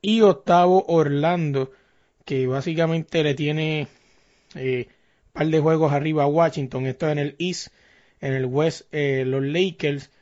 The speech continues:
eh, están primero, segundo Denver, tercero los Clippers, cuarto Houston, quinto Utah, sexto Oklahoma City, séptimo Dallas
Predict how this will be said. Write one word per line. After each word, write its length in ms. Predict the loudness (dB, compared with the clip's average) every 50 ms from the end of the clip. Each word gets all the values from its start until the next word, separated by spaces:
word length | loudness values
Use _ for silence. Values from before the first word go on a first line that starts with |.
| _ _ _ _ _ _ -8
eh, 400 | -6 -6 -6 -6 -6 -8 -8 -12 _ _ _ _ _
están 240 | _ -8 -8 -6 -4
primero, 440 | -2 0 0 2 2 2 2 0 -2
segundo 520 | -2 -2 -2 0 -2 -2 0 0 2 2
Denver, 440 | 2 2 2 0 0 -2 -4 -4 -6 _ _ _ _ _
tercero 500 | -6 -6 -6 -4 -4 -2 0 0 2 2
los 180 | 0 0 -2 -2
Clippers, 460 | -2 -2 -2 -2 -2 -4 -6 -6 -8 _ _
cuarto 420 | -10 -4 -4 -4 -2 -2 -2 0 0
Houston, 540 | 0 0 -2 -2 -4 -4 -4 -4 -4 -6 -8 _ _ _ _ _ _ _ _
quinto 380 | -6 -2 -2 -2 0 4 6 6
Utah, 520 | 6 6 4 2 0 2 2 2 2 0
sexto 460 | -2 -4 -2 -2 -2 -2 -2 -2 -2 0
Oklahoma 520 | 0 2 0 0 2 0 0 0 -2 -2
City, 360 | -2 -4 -4 -4 -4 -6 -8
séptimo 880 | -8 -10 -12 -10 -4 -2 0 -2 -2 -4 _ -8 -4 -2 0 0 0 0
Dallas 500 | 2 2 2 2 2 0 -2 -4 -6 -10